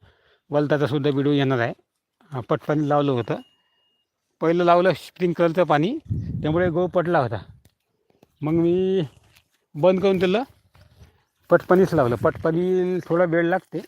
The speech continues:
पण चांगलं होते काम. जागा वल्लीच आहे, पहा, जागा वल्लीच आहे. किती लोक पाहत आहे व्हिडिओ आपला? ओळखी येत नाही, सत्तर लोक पाहत आहे.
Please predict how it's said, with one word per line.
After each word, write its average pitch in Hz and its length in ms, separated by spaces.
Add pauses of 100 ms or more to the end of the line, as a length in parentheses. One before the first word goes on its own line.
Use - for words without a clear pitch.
(100)
पण 156 100
चांगलं 156 280
होते 131 160
काम. 123 180 (1000)
जागा 170 180
वल्लीच 214 320
आहे, 175 100
पहा, 170 160 (1200)
जागा 160 160
वल्लीच 165 340
आहे. 131 120 (1500)
किती 196 160
लोक 208 220
पाहत 202 180
आहे 208 100
व्हिडिओ 202 200
आपला? 214 260 (1500)
ओळखी 143 300
येत 156 160
नाही, 131 120
सत्तर 151 300
लोक 135 220
पाहत 113 240
आहे. - 180